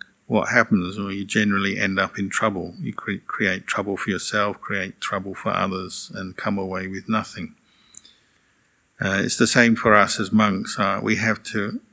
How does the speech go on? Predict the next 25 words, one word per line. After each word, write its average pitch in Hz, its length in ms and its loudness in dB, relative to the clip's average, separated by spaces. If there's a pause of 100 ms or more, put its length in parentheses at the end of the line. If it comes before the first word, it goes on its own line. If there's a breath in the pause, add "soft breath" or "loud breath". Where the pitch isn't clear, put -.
educate 110 600 2
or 98 200 -6
learn 107 580 2
how 101 200 0
to 104 140 -4
deal 104 240 -2
with 101 200 -4
kilesas. - 760 -4 (840 soft breath)
Our 104 200 4
aim 104 160 4
is 104 140 0
to 98 380 -4 (880)
reduce 107 560 4
kilesa, 95 640 -2 (140)
the 101 80 -6
effect 98 400 -4
of - 60 -18 (120)
kilesa 98 360 -4
on 95 120 -4
our 95 100 -4
mind, 95 280 -4
and 104 100 -6
ultimately 107 680 -6
abandon 104 480 -2
them 85 220 -12